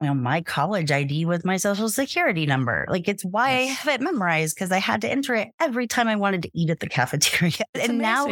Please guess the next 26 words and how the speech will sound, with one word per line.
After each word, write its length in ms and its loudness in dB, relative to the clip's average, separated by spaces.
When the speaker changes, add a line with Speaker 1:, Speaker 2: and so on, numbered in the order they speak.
Speaker 2:
amazing. 60 -6
Speaker 1:
think, 280 -2
"Oh 100 0
my 100 -2
God," 160 -4
but, 220 0
and 200 0
same 180 0
reason 320 0
why 240 2
fifteen 340 -2
years 180 0
ago, 320 2
we 300 0
weren't 260 0
that 220 0
big 180 0
on 160 2
password 560 -2
security, 640 0
but 220 0
because 360 -2
of 120 0
A 140 0
T 260 -2
Os, 440 2